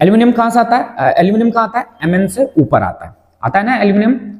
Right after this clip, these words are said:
अगर आपको याद नहीं है तो आप simply reactivity series को चेक करिए, देखो एएल ऊपर है, एमएन नीचे है, और आपने पढ़ा था कि भैया जो reactivity series में जो ऊपर की तरफ element होते हैं वो नीचे वाले element को उसकी position से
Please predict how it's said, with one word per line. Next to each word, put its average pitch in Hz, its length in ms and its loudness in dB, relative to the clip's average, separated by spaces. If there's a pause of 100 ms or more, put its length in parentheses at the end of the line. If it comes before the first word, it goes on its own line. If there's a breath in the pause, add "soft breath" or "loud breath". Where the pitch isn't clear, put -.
(120)
अगर 139 160 2
आपको 151 220 0
याद 180 160 4
नहीं 214 180 -2
है 233 80 -2
तो 226 100 0
आप - 300 -4
simply 214 280 0
reactivity 185 520 0
series 214 340 0
को 233 80 -6
चेक 226 200 -2
करिए, 220 200 -2
देखो 214 320 -6 (280 soft breath)
एएल 220 360 4
ऊपर 214 260 2
है, 226 240 -2
एमएन 220 300 2
नीचे 214 260 0
है, 220 260 -2 (280 soft breath)
और 185 100 2
आपने 185 280 -2
पढ़ा 214 220 2
था 233 100 -2
कि 214 100 -2
भैया 240 180 4
जो 247 160 2
reactivity 214 560 -4
series 208 340 -8
में 233 120 -6
जो 240 80 2 (100)
ऊपर 180 280 -2
की 240 80 -6
तरफ 233 300 -2
element 196 400 0
होते 214 200 0
हैं 214 220 -4
वो 208 200 2
नीचे 190 460 -2
वाले 196 260 2
element 185 540 -4
को 190 140 -2
उसकी 185 240 -6
position 170 500 -6
से 226 440 0